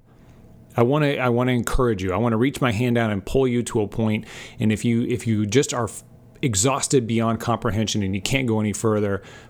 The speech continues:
please reach out. Let me know what I can do to help. So wherever you are, whatever you're doing, whatever you're pursuing, whatever position you're in, I'm proud of you.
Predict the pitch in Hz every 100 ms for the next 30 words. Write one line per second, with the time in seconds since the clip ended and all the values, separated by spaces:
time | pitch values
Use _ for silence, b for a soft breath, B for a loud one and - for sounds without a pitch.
0 | - 131 131 123 120 98 - 143 110 98
1 | 101 90 - - - 127 123 110 107 101
2 | 104 98 101 98 90 - 87 - - -
3 | - - - - - - - 113 120 131
4 | 131 123 113 90 90 - - - - -
5 | 107 110 117 113 107 104 98 95 95 101
6 | 104 101 - - 135 135 117 98 95 104
7 | 98 110 110 95 95 90 87 95 - 98
8 | 107 98 90 90 87